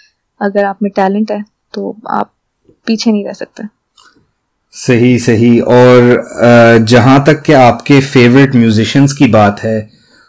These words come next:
Speaker 2: who would you say, अ, are some of the musicians that you really enjoy listening to?
Speaker 1: मैं legends में से पहले तो नाम लूंगी। मुझे, अ, मैडम नूरजहान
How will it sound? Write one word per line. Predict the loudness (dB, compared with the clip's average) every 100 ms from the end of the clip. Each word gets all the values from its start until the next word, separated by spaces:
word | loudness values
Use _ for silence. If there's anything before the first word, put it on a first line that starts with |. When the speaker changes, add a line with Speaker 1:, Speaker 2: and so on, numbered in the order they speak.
| _ _ -2 4
Speaker 2:
who | 6
would | 6 4
you | 4 2
say, | 2 2 4 2 2 0 -4 -8 _ -4
अ, | 0 2 2 0 0
are | -2 0
some | 0 0
of | 0
the | 0
musicians | 0 0 -2 -4 -2 -2 -2 -2
that | -2 -2
you | -2 0 0
really | 0 2 2 2
enjoy | 0 0 0
listening | -4 -6 -8 -8
to? | -12 -14 _ _ _ _ _ _ _ _ _ _ _ _ _ _ -2
Speaker 1:
मैं | 0 2 0 -2 -6
legends | -2 -2 2 0 2
में | -2
से | 0 -4
पहले | -4 -8 -6 -4
तो | -4
नाम | -2 -4
लूंगी। | -4 -4 -4
मुझे, | -4 -2 -4 -6 -8 -10
अ, | -10 -8 -10 -12 _ _ _ -4
मैडम | 0 2
नूरजहान | 2 0 0 -2 -4 -8